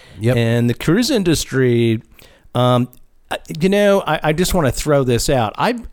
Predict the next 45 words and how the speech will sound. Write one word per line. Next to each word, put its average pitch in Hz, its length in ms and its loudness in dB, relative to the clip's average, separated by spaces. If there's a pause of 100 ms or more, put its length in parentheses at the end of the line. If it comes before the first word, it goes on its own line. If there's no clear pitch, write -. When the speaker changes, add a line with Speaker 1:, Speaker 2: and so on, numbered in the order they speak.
Speaker 2:
I've 214 180 -2
been 170 240 2
watching 123 480 0
on 113 120 -2
LinkedIn. 113 760 -2
I, 131 240 -10 (680)
I've 127 220 0
been 143 180 2
watching 190 680 -2
these 127 500 0
amazing 135 600 2
yacht 120 320 -2
building 113 340 0
companies. 107 580 -2
Like, 101 160 -10
here's 143 280 -2
the 110 80 -6
hundred 139 260 -4
and 113 100 -2
seventy-five 117 800 -2
meter 120 440 2
long, 110 640 0
you 123 100 -2
know, 104 200 -2
this 113 220 -6
thing 156 140 0
is 113 160 -2
like, 107 200 -4
Speaker 1:
I 107 80 -4
love 104 200 0
those. 98 420 -2 (160)
Speaker 2:
you 131 100 2
know, 151 140 2
they're 139 140 2
just 127 400 -2
these 123 240 2
Speaker 1:
I 131 40 0 (100)
love 143 100 4
the 147 60 4
Speaker 2:
massive 123 280 2
Speaker 1:
walkthroughs. 101 560 0
You 107 80 -4
get 101 140 0
a 95 40 -4
tour. 104 280 0